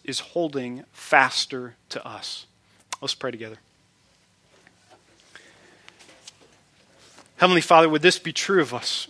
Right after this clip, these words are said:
Would we pay heed to this new and greater word of salvation? Would we pay attention? Would we work and strive to follow hard after you? And even as we do that, would we turn and find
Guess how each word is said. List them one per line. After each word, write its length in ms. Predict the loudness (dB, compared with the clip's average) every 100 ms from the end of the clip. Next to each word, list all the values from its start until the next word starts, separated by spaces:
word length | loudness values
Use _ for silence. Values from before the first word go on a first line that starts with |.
| -12
Would 260 | -6 -6 -2
we 120 | -4
pay 360 | -2 4 6
heed 720 | 6 2 4 4 4 0 -4 -10 -4
to 140 | -2
this 320 | 2 0 0
new 520 | -2 2 4 4 2
and 300 | 0 -2 -2
greater 520 | 2 4 6 6 4 0 -10 -18
word 440 | 0 4 6 4 2
of 220 | -2 -4
salvation? 800 | 2 4 4 4 2 2 -4 -10 _ _ _
Would 140 | -8 -4
we 140 | -2
pay 260 | 2 6 8
attention? 720 | 6 4 4 4 2 0 -4 -12 -18 -18 -4
Would 160 | 0 2
we 140 | 0
work 560 | -2 4 6 6 2 -8
and 180 | -2 0
strive 680 | 0 2 6 8 10 6 2
to 140 | -10 -12
follow 520 | -2 4 6 6 2
hard 440 | 2 4 6 6
after 400 | 6 2 0 -6
you? 420 | -4 -2 -2 -2 -10 -14 -16 -16 -2
And 180 | 2 6
even 260 | 6 6 8
as 200 | 6 6
we 160 | -2
do 160 | 0 2
that, 340 | 6 6 4
would 180 | -2 -6
we 120 | -6
turn 340 | -8 -4 -2 0
and 140 | -2
find 540 | 0 4 6 6 4